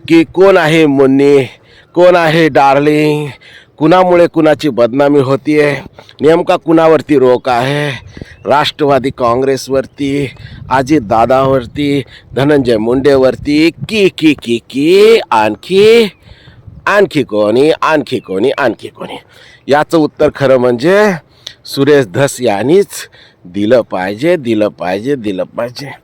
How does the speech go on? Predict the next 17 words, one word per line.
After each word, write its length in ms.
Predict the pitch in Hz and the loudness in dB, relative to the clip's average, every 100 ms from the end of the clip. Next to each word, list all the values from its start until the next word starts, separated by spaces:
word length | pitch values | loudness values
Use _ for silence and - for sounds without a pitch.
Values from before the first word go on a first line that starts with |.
| _ _ - | _ _ -12
सुरेश 300 | - 160 180 | -2 2 2
धस 300 | 147 175 - | 2 -2 -2
फॉर्ममध्ये 440 | 147 156 156 156 156 | 0 0 0 0 2
आहेत, 260 | 147 170 - - | 0 0 -4 -4
फॉर्ममध्ये 460 | 127 127 123 123 | -2 -2 -4 -4
आहेत. 300 | 131 131 170 - _ _ _ _ _ _ - | -4 -2 -4 -6 _ _ _ _ _ _ -4
अ, 180 | 156 175 147 143 _ _ _ | 0 0 -4 -16 _ _ _
लोकप्रिय, 720 | 80 127 139 - - 147 160 156 - - _ | -4 -2 -2 -6 -8 -4 -2 -2 -6 -20 _
त्यांची 320 | 135 131 127 151 | -6 -6 -2 0
लोकप्रियता 640 | 135 - 104 139 143 143 | 0 -2 -6 -4 -2 0
वाढलेली 540 | 120 110 107 120 131 | 0 0 0 -2 0
आहे 600 | 143 143 147 175 180 147 - _ _ _ _ _ _ | 0 -2 -2 -4 -6 -8 -16 _ _ _ _ _ _
आणि 520 | - 135 143 156 165 | -12 -8 -6 -4 -2
मीडियामध्ये 840 | 160 139 143 143 151 135 131 127 123 | -2 -2 -2 0 0 0 -2 -2 -4
देखील 460 | 107 104 143 147 147 | -4 -6 -6 -6 0
ते 120 | 165 | 0
झळकतायत, 720 | 120 98 120 120 - 143 170 | 0 0 0 -2 -4 -2 -2